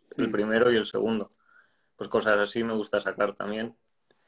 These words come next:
Speaker 1: pero se me da mejor la estética, a lo mejor un poco sacar eso, lo más paisajístico o, o los mejores sitios,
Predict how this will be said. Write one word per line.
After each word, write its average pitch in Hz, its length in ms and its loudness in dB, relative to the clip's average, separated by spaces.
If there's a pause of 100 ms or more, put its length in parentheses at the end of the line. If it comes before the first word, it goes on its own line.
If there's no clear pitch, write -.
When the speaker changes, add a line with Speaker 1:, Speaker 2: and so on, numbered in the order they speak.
(680)
Speaker 1:
pero 107 760 2
se 110 160 -6
me 104 100 -2
da 107 140 0
mejor 120 320 -4
la 101 100 -4
estética, 101 520 -6
a 95 40 -4
lo 101 80 -6
mejor 104 240 -6
un 101 120 -4
poco 104 200 0
sacar 104 340 0
eso, - 360 -6 (600)
lo 98 160 -4
más 101 300 -2 (500)
paisajístico 104 760 -2
o, 95 480 -2 (500)
o 104 120 -2
los 98 140 0
mejores 101 400 0
sitios, 104 580 0